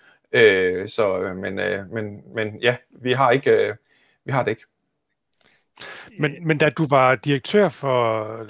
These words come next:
Speaker 2: øh, hvad hedder det, Nice
Speaker 1: For
Speaker 2: Air,
Speaker 1: Nice Air. Ja.
Speaker 2: ja, der brugte, der brugte I sgu da Google Suite, gjorde I ikke det?
Speaker 1: Jo, det startede, da jeg startede, der var det Google Suite. Øh, men det var meget symptomatisk for virksomheden og dens mangel på disciplin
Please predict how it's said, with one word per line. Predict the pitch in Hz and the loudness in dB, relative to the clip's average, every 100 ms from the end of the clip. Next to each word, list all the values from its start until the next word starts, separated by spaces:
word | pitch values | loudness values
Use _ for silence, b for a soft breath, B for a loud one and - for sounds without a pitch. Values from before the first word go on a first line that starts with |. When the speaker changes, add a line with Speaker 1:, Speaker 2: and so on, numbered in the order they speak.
| - | -12
Speaker 2:
øh, | 117 | -12
hvad | 104 113 | -8 -8
hedder | 120 117 | -6 -6
det, | 110 113 107 104 101 101 104 _ _ 113 | -6 -8 -6 -6 -8 -12 -18 _ _ -2
Nice | 127 - | 0 0
Speaker 1:
For | 120 | -2
Speaker 2:
Air, | 127 | -2
Speaker 1:
Nice | 143 | -6
Air. | 113 B B _ _ _ _ | -12 B B _ _ _ _
Ja. | 127 123 | -4 -2
Speaker 2:
ja, | 123 113 - | -4 -6 -4
der | - 156 | -2 2
brugte, | 165 151 _ | 2 0 _
der | 185 | -2
brugte | 165 165 165 | 2 0 0
I | |
sgu | 147 - | -4 -4
da | 135 123 | -2 -2
Google | 113 151 160 147 | 0 0 0 -2
Suite, | - - 180 - | -6 -6 -8 -6
gjorde | 185 180 | -2 -2
I | |
ikke | 190 - | -2 -4
det? | 180 - _ _ _ - | -6 -8 _ _ _ -2
Speaker 1:
Jo, | 151 - - | -2 -2 -6
det | 139 | 0
startede, | 156 170 156 120 | 4 4 4 4
da | |
jeg | 127 | 2
startede, | 143 143 147 113 107 | 4 2 2 0 -2
der | |
var | 135 127 | -4 -4
det | 117 101 | -6 -6
Google | 117 107 | -8 -10
Suite. | - 165 170 b b b b - | -8 -8 -8 b b b b -2
Øh, | 120 113 107 | 4 6 6
men | 101 | 4
det | 107 | 4
var | 131 | 4
meget | 123 127 | 4 0
symptomatisk | 120 120 131 113 - | -4 -4 -4 -4 -4
for | |
virksomheden | 107 139 127 110 101 | -2 -2 -4 -10 -8
og | 101 | -8
dens | 104 - | -10 2
mangel | - 98 95 | 4 4 0
på | - 101 98 98 101 | -10 -8 -6 -6 -8
disciplin | 113 120 151 120 101 | -10 -8 -6 -6 -8